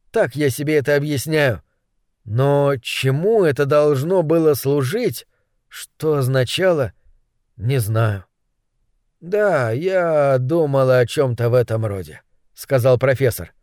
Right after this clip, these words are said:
«А что стало с кораблем? И как ты из него выбрался?» «Не постигаю.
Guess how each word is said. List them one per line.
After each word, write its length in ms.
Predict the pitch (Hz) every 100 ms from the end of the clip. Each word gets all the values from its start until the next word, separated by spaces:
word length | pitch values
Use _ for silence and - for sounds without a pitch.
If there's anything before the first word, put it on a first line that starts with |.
| _ - -
«А 260 | 127 151
что 300 | 139 - 190
стало 320 | 190 196 202 214
с 100 | -
кораблем? 600 | 226 233 185 151 104 85 _ _ _
И 200 | 120 127
как 300 | 120 117 117
ты 160 | - 165
из 100 | 165
него 300 | 180 196 233
выбрался?» 640 | 240 202 143 110 - 80 _ _ _ _ _ _ _ _ _ -
«Не 320 | 139 147 156
постигаю. 800 | 139 139 - 147 156 151 123